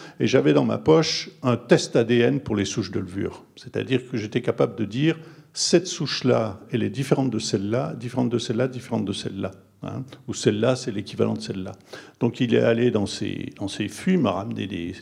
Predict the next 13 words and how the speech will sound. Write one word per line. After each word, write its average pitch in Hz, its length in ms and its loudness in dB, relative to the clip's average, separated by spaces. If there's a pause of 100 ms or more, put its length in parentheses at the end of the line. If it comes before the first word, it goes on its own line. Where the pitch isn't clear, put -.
(200)
tas 85 100 -2
d'échantillons, 101 720 -4 (460)
et 123 240 6
on 123 120 0
a 110 80 4
commencé 110 360 0
le 110 60 -2
travail. 95 320 -2 (340)
Donc 139 140 4
la 160 100 8
première 180 300 2
question, 175 360 2
c'était, 175 520 4